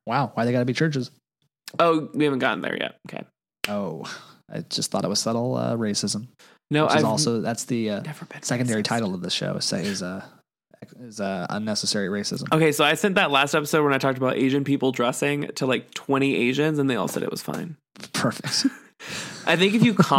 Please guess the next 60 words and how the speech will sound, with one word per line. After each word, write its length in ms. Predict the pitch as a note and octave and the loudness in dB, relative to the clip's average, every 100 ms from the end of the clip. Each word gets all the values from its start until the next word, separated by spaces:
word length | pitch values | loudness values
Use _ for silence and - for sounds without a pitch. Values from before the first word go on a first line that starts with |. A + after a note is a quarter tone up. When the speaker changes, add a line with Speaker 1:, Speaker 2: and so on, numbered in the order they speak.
| C#3+ | 6
Speaker 1:
That 120 | D#3+ | 6
makes 200 | D#3+ D#3+ | 6 6
it 60 | |
Speaker 2:
compliment 80 | D#3+ | 4
Speaker 1:
so 200 | - C#3 | 4 2
much 220 | C3+ B2 | 2 2
better. 200 | C3+ A#2 | 2 2
Speaker 2:
<laughs> 400 | F#3 - - E3 | 2 0 -10 0
if 140 | G#3 F3 | 2 2
you 80 | F#3+ | 4
compliment 460 | F#3+ D#3+ E3+ F3+ | 4 4 4 2
everyone 460 | C#3 C#3 D3+ D3 C#3 | 4 4 4 4 4
of 120 | B2+ | 2
one 260 | B2+ B2 B2 | 4 2 4
race, 420 | A#2 F#2+ A2 - | 4 4 2 0
it's 260 | A#2+ - - | -2 -2 -2
not 280 | B2+ B2+ | 0 0
racist. 640 | D#2 F2 - - C#3+ - - | 0 -2 -2 2 2 2 -4
Speaker 1:
Yeah. 60 | - _ _ _ _ _ - | -12 _ _ _ _ _ -4
I 100 | C3+ | 0
think 140 | E3 | 2
if 100 | E3 | 4
you 100 | D3 | 2
ask 320 | A#2 C3 C3 - | 2 0 -2 -4
your 140 | A#2+ | -4
only 240 | A#2 B2+ | -4 -4
Asian 320 | A2 A#2+ B2 B2+ | -2 -2 -2 -2
friends 380 | G#2+ G#2+ A2+ | -2 -4 -4
if 180 | - A2+ | -6 -4
something 320 | - G#2+ G#2+ | -4 -4 -2
you 60 | A2 | -2
said 140 | A2+ | -2
is 120 | G#2+ G#2+ | -2 -2
okay, 540 | A2 - F3+ A2+ G#2+ - _ - | 0 2 4 2 -2 -8 _ -4
if 80 | |
you 80 | C#3 | -2
have 140 | A#2+ A#2+ | 0 -2
to 120 | - | -2
ask 280 | A#2+ A2 - | -2 -2 -4
if 60 | |
it's 100 | F#2+ - | -4 -6
okay, 200 | - - | -4 -6
it's 160 | - | -4
not. 320 | G2 E2 - - _ - | -4 -4 -6 -12 _ 4
Speaker 2:
Well, 160 | E3+ | 4
you 220 | E3+ F#3+ | 6 6
made 240 | A3+ A3 G3+ | 6 6 6
me 120 | G#3+ | 2
feel 340 | F#3+ G3+ A#3 | 4 4 6
<laughs> 0 | |
bad, 720 | A#3+ - - - - - B2 | 6 4 4 2 0 2 0
so 140 | - D#3+ | 4 4
I 140 | D#3+ | 6
had 160 | D3+ D3+ | 4 4
to 60 | D3 | 4
ask 340 | C3+ D#3 - | 4 2 2
after 200 | C#3 C3+ | 0 2
we 60 | B2 | 2
recorded 500 | C3 C3 B2+ - D2+ | 0 0 0 2 0
it. 240 | - - | -4 -8